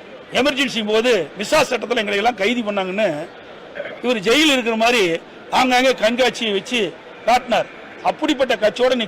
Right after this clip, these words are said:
கூட்டணி வச்சிருக்கிறிய. ஆயிரத்தி தொள்ளாயிரத்தி தொண்ணூத்தி ஒன்பதுல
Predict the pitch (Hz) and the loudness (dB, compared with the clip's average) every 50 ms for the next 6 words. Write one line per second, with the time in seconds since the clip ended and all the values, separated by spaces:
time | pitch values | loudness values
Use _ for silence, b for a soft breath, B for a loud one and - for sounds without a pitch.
0 | 156 233 226 220 240 208 196 - 185 180 175 170 165 170 170 170 170 175 - - | -6 -6 -6 -6 -6 -6 -6 -8 -10 -10 -8 -8 -6 -2 -2 -2 -2 -4 -8 -16
1 | - - - - - - - - - - - - - - - - - 226 254 254 | -20 -20 -20 -20 -20 -18 -18 -18 -18 -18 -20 -20 -20 -18 -8 -2 2 2 4 4
2 | 233 240 240 240 220 165 208 220 247 262 202 240 233 233 233 233 233 | 4 4 2 2 2 2 2 2 2 2 2 0 0 2 2 4 4